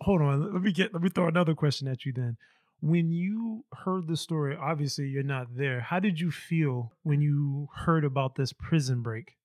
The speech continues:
Like, uh, w-, as you were at home watching the news, knowing that it's in New York.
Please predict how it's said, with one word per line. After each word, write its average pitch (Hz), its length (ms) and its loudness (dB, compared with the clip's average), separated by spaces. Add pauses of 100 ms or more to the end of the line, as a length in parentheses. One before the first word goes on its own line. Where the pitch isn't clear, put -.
(560)
Like, 135 260 0
uh, 139 200 -2 (120)
w-, 156 180 -2
as 143 240 2
you 156 60 4
were 143 140 4
at 123 140 0
home 139 380 2
watching 127 340 -4
the 113 60 -8
news, 135 540 6
knowing 127 300 -6
that 120 160 -8
it's 117 180 -12
in 113 140 -8
New 113 120 -12
York. 135 460 -8